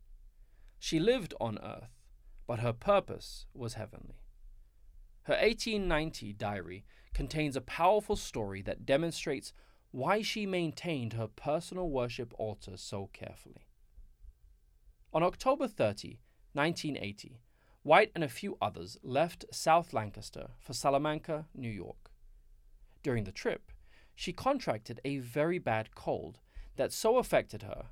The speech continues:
that she desired to return home rather than continue. One night, while in great pain and quote, "feeling disheartened in reference to my journeying," end quote, she went to her sleeping quarters on the train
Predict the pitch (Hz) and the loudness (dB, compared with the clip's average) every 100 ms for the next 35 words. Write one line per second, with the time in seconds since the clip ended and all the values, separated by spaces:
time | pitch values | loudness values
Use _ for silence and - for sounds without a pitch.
0 | - 95 - 127 120 123 131 175 - 135 | -8 -6 -4 -4 0 4 4 4 -2 -4
1 | 120 - 107 98 165 180 87 65 - _ | -4 -6 -6 -2 0 0 -2 -10 -20 _
2 | _ - 113 160 110 78 95 90 104 101 | _ -2 6 6 4 -4 -10 -10 -12 -12
3 | 147 135 - _ _ _ _ _ _ _ | -12 -12 -16 _ _ _ _ _ _ _
4 | - 110 107 151 147 - - - _ - | -2 0 2 2 0 -2 -18 -20 _ -20
5 | - 123 123 120 117 127 160 220 - 107 | -4 0 2 2 0 4 4 4 -6 -10
6 | 101 104 - - 104 107 - _ _ - | -10 -12 -10 -6 -4 -6 -10 _ _ -2
7 | 123 117 _ _ _ _ - - - 175 | -2 -2 _ _ _ _ -20 -14 -2 0
8 | 170 143 127 - 147 143 - 147 147 - | 2 2 -2 0 4 4 2 -6 -8 -8
9 | 135 110 127 147 - 139 - - 139 135 | -6 0 2 2 0 -8 -10 -6 -4 -4
10 | 123 143 127 101 - - - - - 101 | -2 -4 -4 -8 -10 -14 -16 -14 -10 -10
11 | - - - - - - - _ - - | -10 -12 -14 -16 -18 -18 -20 _ -10 -2
12 | 156 214 220 220 208 202 - 196 - 107 | 2 2 2 0 2 2 0 -6 -4 -6
13 | - 90 - - 107 110 139 175 - 104 | -6 -8 -8 -10 -6 -2 -2 -4 -4 -8
14 | 87 90 | -8 -12